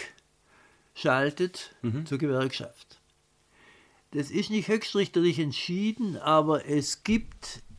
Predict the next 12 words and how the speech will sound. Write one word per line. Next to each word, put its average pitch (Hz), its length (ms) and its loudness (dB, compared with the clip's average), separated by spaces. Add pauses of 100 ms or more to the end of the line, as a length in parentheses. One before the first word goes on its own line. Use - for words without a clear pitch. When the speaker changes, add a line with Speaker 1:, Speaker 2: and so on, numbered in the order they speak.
(120)
Speaker 1:
genügend 151 880 0 (640)
Aussagen 135 720 4
der 120 140 -4
Rechtsprechung, 123 800 -8 (800)
die 139 160 6
das 135 440 2
gewissermaßen 127 680 -2
zu 123 80 -8
quasi 117 380 -4
hundert 123 320 0
Prozent 120 520 -6
nahelegen. 110 720 -10